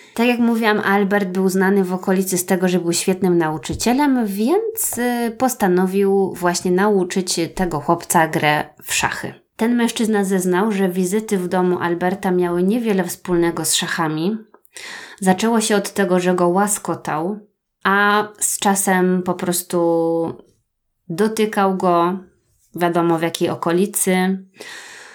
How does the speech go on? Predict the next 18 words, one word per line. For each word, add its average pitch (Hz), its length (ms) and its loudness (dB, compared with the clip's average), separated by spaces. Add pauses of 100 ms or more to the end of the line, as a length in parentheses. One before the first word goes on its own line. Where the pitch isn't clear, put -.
(320)
i 214 280 4
molestował 180 720 2
go 165 300 2
seksualnie. 160 760 -2 (160)
No 220 160 2
i 247 60 4
ten 214 200 2
mężczyzna 196 480 2
postanowił 185 600 0
właściwie 180 380 -2
po 175 140 -4
ponad 196 400 0
dwudziestu 185 520 -2
latach, 170 580 0
em, 151 800 -4 (380)
opowiedzieć 180 580 0
swoją 175 240 0
historię, 170 720 -2